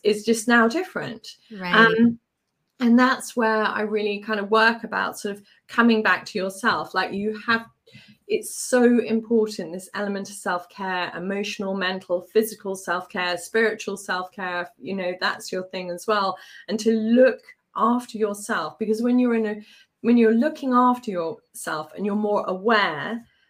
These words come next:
Speaker 1: of how you're going to be when you show up to meetings, you do pickups, drop-offs.
Speaker 2: Yeah.
Speaker 1: And I always talk about the, you know, um, Doctor Christopher Willard did H A L T, HALT,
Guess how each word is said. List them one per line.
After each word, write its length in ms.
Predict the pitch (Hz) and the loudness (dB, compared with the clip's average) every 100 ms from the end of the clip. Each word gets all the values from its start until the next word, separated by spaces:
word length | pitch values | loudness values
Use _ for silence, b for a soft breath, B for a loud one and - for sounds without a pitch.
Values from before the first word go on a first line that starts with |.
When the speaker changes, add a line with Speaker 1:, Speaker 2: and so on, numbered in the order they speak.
| _ | _
Speaker 1:
of 100 | 185 | -8
how 380 | 190 214 208 208 | -6 0 0 2
you're 180 | 214 190 | -2 -4
going 220 | 185 185 | -4 -4
to 100 | 175 240 | -4 2
be 460 | 220 214 214 214 | 2 4 2 2
when 180 | - 170 | -2 -8
you 100 | 160 | -8
show 220 | 160 170 | -6 -4
up 180 | 165 160 | -4 -6
to 80 | - | -10
meetings, 760 | 170 226 226 233 220 214 208 208 | -2 0 0 0 -2 -2 -6 -8
you 80 | 170 | -8
do 160 | 151 | -10
pickups, 500 | 147 - 208 196 - | -10 -2 0 0 -4
drop-offs. 640 | - 208 208 175 196 196 - | -4 -4 -4 -4 -4 -4 -10
Speaker 2:
Yeah. 60 | 175 | -8
Speaker 1:
And 100 | 175 | -4
I 60 | |
always 260 | 208 226 233 | 0 2 0
talk 260 | 233 208 190 | -2 -4 -4
about 380 | 185 185 175 - | -4 -4 -6 -8
the, 300 | 170 175 175 B B B _ | -6 -6 -10 B B B _
you 140 | - 190 | -4 -2
know, 240 | 170 165 - | 0 -2 -2
um, 540 | 185 185 185 190 160 - - | -2 -2 -4 -8 -10 -12 -4
Doctor 240 | 185 - | -4 -4
Christopher 380 | - 190 - 180 | -8 -6 -4 -4
Willard 400 | 190 185 180 175 | -2 -2 -2 -4
did 260 | 180 175 - | -6 -8 -6
H 300 | 185 170 - | -6 -6 -8
A 160 | 185 | -6
L 240 | 180 180 180 | -4 -4 -6
T, 400 | - 233 160 151 | -2 -2 -2 -6
HALT, 540 | - 190 165 - - | -8 -4 -4 -6 -12